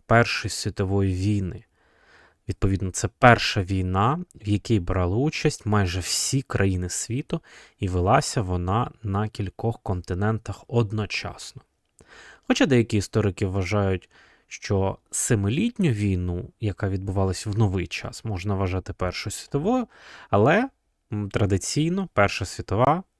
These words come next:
вважається Першою світовою. Перша світова війна має причину протистояння колоніальних імперій,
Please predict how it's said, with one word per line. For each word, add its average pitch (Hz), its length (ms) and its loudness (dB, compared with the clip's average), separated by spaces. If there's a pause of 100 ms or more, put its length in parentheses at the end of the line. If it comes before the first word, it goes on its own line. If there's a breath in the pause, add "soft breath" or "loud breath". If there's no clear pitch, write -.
(180)
вважається 107 680 2 (300)
Першою 95 380 0
світовою. 85 480 -8 (1300 loud breath)
Перша 214 220 2
світова 135 380 4
війна 117 580 2 (1700)
має 147 240 4
причину 139 640 0
протистояння 131 1120 0
колоніальних 117 840 2
імперій, 113 800 2